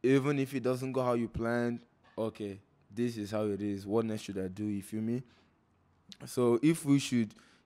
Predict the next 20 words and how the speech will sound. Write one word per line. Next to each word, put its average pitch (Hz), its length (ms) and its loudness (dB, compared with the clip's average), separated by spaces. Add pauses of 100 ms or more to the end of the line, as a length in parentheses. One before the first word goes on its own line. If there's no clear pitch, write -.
if 139 220 -2
you're 120 160 2
able 113 220 0
to 117 160 -6
avoid 110 560 0
the 110 80 -6
complaining 127 760 -6 (320)
and 104 380 -8
then 113 240 0
actually 113 460 -4
get 113 220 -2
to 101 100 -16
take 113 280 -4
action 110 460 0
and 101 260 -4
take 110 200 0
control 101 340 -4
of 101 120 -6
our 98 120 -4
life, 113 420 0